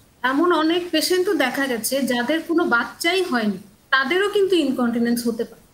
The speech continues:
এমন না যে নরমাল ডেলিভারি, আহ, সিজার করে দিলে তার ভবিষ্যতে আর কখনো ইনকন্টিনেন্স হবে না।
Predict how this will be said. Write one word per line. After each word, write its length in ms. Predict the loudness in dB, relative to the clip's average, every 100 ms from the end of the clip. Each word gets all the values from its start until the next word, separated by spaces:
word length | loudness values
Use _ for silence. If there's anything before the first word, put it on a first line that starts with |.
| _ -4
এমন 300 | 0 2 4
না 140 | 2
যে 180 | 2 2
নরমাল 380 | 2 0 0 0
ডেলিভারি, 480 | 0 2 0 0
আহ, 300 | -2 -2 -2
সিজার 360 | 0 0 0 0 0
করে 200 | 0 0
দিলে 260 | 0 -2
তার 220 | 0 -2 0
ভবিষ্যতে 520 | 0 -2 -2 -2 -4
আর 100 | -2
কখনো 300 | -4 -2 0
ইনকন্টিনেন্স 760 | 0 -2 -2 0 2 0 0 -2
হবে 180 | -4
না। 100 | -8